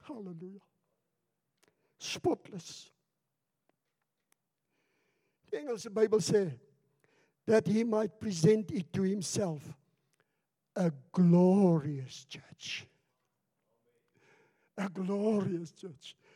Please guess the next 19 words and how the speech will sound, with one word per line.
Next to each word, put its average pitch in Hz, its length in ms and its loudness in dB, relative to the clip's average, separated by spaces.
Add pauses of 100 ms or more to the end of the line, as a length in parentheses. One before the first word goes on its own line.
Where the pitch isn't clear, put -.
(440)
En 226 160 0
Afrikaans 240 560 -2
kan 233 160 0
ek 214 80 0
sê, 220 160 0 (400)
'n 233 120 -4
glansryke, 226 1160 -2 (500)
'n 240 140 0
glorieryke, 240 1200 0 (400)
'n 254 180 -2
pragtige, 240 920 -4 (320)
'n 254 140 4
goddelike 240 800 4
kerk. - 640 -12 (760)
Dis 254 280 -2
wat 247 140 -4
die 254 80 -10
Here 233 220 -4
sê, 214 240 -8